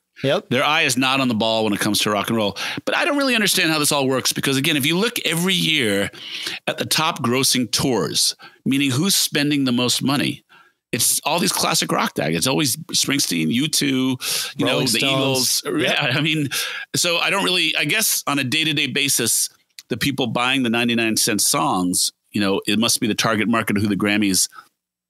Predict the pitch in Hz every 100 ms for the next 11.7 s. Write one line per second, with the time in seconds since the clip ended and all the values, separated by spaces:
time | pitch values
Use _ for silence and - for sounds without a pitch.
0 | - - - - 120 113 107 107 - 87
1 | 120 101 90 - - - 151 160 131 139
2 | 135 120 131 113 113 107 101 95 - -
3 | - - _ _ _ _ - 120 107 104
4 | - - 135 123 120 110 104 104 - -
5 | - 107 113 107 110 107 113 127 104 117
6 | 95 104 101 95 101 110 107 95 - -
7 | - - 110 107 110 117 - 113 120 117
8 | 117 127 113 101 107 101 98 92 - -
9 | - 113 127 131 123 120 - 123 113 113
10 | - - 98 - 123 123 113 107 113 104
11 | - 101 110 104 - 98 -